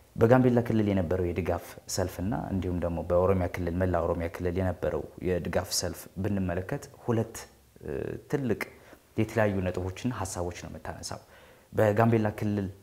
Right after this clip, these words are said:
የነበረው በኦሮሚያ ክልል ፍጹም አልታየም። በኦሮሚያ ክልል ለጠቅላይ ሚኒስትር ዶክተር አብይ አህመድ እና እንዲሁም ብልጽግና ብለህ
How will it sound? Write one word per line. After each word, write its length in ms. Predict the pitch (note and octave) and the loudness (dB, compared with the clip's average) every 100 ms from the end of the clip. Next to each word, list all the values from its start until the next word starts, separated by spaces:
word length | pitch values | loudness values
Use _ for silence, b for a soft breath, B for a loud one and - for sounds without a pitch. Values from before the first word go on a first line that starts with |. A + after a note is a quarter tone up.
| - | -10
የነበረው 520 | F#2+ G2+ F#2 F2 G#2+ | -2 0 0 0 0
በኦሮሚያ 360 | C#3 F#2+ F2+ E2 | 2 2 2 -4
ክልል 280 | - E2+ E2+ | -8 -8 -8
ፍጹም 320 | - - F#2 E2+ | -8 -8 -6 -6
አልታየም። 420 | - - A1 - - | -6 -8 -8 -12 -10
በኦሮሚያ 380 | - G#2 A#2 G2 | -2 2 4 2
ክልል 280 | F#2 G2+ C#3 D3+ B B B B | -2 -4 -4 -4 B B B B
ለጠቅላይ 360 | G2+ G2+ G#2+ G#2 | 2 2 2 0
ሚኒስትር 240 | F#2+ G2 | 0 -4
ዶክተር 240 | F2+ G2 | -4 -2
አብይ 200 | F2 F#2 F2 | -2 -2 -2
አህመድ 280 | F#2 F2+ F#2 | -2 -2 -2
እና 120 | B2+ | -2
እንዲሁም 220 | D3+ G2+ | -2 -2
ብልጽግና 400 | F#2 F#2 F#2+ F#2+ F2+ | -4 -4 -4 -2 -2
ብለህ 220 | F2 | -4